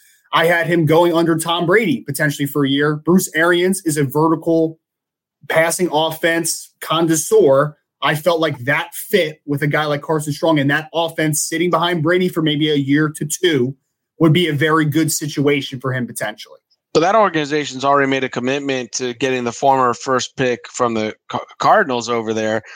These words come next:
Speaker 2: And, you know,
Speaker 1: He's on
Speaker 2: he's
Speaker 1: the
Speaker 2: sitting there.
Speaker 1: practice squad. He's on the
Speaker 2: He's,
Speaker 1: practice
Speaker 2: but I'm saying they
Speaker 1: squad.
Speaker 2: made the
Speaker 1: Yeah.
Speaker 2: commitment to him already. So, you know, he's already there. I would think putting a weapon for Tom and putting, uh, offensive line better together for that, you know, for that team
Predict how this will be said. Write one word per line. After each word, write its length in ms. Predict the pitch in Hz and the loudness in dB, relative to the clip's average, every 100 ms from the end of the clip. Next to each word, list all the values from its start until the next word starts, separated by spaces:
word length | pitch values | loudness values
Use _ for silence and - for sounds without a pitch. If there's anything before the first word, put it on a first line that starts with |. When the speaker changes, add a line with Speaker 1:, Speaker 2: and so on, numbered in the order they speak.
| - - | -20 -6
Speaker 2:
And, 240 | 120 117 127 | -4 -4 -2
you 100 | 123 | 0
know, 220 | 113 110 | 0 0
Speaker 1:
He's 80 | - | 0
on 60 | |
Speaker 2:
he's 80 | 160 | 0
Speaker 1:
the 60 | 160 - | -2 -2
Speaker 2:
sitting 180 | 143 127 | 0 0
there. 140 | 120 117 | 0 -2
Speaker 1:
practice 200 | 113 - | -4 -10
squad. 560 | - 117 120 - 120 120 | -6 -2 0 0 -2 0
He's 140 | 147 | 0
on 80 | 151 | 0
the 100 | 135 131 | 0 0
Speaker 2:
He's, 260 | 160 175 | -4 -4
Speaker 1:
practice 220 | - 175 170 | -6 -4 0
Speaker 2:
but 100 | 170 | 0
I'm 100 | 180 | 0
saying 220 | 240 196 | -2 -2
they 80 | 160 | -2
Speaker 1:
squad. 60 | |
Speaker 2:
made 160 | 165 180 | 0 0
the 100 | - | 2
Speaker 1:
Yeah. 40 | 185 | 2
Speaker 2:
commitment 420 | 165 165 160 160 - | 0 -2 -6 -8 -8
to 120 | 151 | -6
him 200 | 180 180 | -4 0
already. 420 | 131 120 120 120 | 2 2 -2 -6
So, 400 | - 127 120 113 _ - - _ | -6 -4 -4 -4 _ -20 -20 _
you 120 | 143 | -4
know, 160 | 143 131 | -2 -2
he's 300 | 139 170 165 | -2 -4 0
already 360 | 151 143 135 127 | 2 4 0 -4
there. 360 | 143 139 123 | -4 -2 0
I 180 | 127 143 | 2 0
would 140 | 147 | 0
think 260 | - 143 123 | -4 -8 -8
putting 280 | 147 135 123 | -6 -4 -4
a 80 | 117 | -2
weapon 400 | 131 135 135 120 | -2 -2 -6 -8
for 160 | 120 | -10
Tom 500 | - 123 117 113 110 - _ _ _ _ - | -4 0 2 0 -2 -10 _ _ _ _ -4
and 220 | 120 113 | -4 -4
putting, 340 | 139 123 117 | -4 -2 -4
uh, 300 | 117 117 107 107 | 0 2 4 4
offensive 420 | 131 127 120 101 | 0 0 -6 -4
line 360 | 117 135 143 117 | 0 0 0 -4
better 320 | 104 107 98 - | -4 -4 -8 -10
together 360 | 113 113 110 | -6 -4 -4
for 200 | - 110 | -6 -4
that, 300 | 107 104 104 - | 2 2 0 -6
you 120 | 120 | -6
know, 140 | 110 98 | -4 -4
for 160 | - | -4
that 260 | 110 104 - | 0 0 -2
team 340 | 123 113 104 | -6 -6 -6